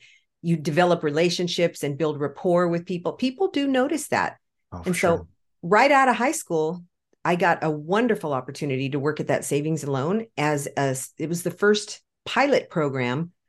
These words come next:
Speaker 1: of being a supervisory trainee program.
Speaker 2: Oh, wow.
Speaker 1: It, it helped that we were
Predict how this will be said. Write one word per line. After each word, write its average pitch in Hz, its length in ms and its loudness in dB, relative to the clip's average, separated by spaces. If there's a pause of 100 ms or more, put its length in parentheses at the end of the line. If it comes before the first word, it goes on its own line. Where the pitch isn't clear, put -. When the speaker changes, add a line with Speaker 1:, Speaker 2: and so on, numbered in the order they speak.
(160)
Speaker 1:
of 147 160 -6
being 175 300 2
a 160 80 -4
supervisory 160 1120 -2
trainee 185 560 2
program. 131 680 -4 (340)
Speaker 2:
Oh, 110 120 -6
wow. 101 360 -10 (220)
Speaker 1:
It, 226 260 6 (200)
it 254 120 8
helped 269 360 4
that 202 180 6
we 226 140 4
were 208 180 8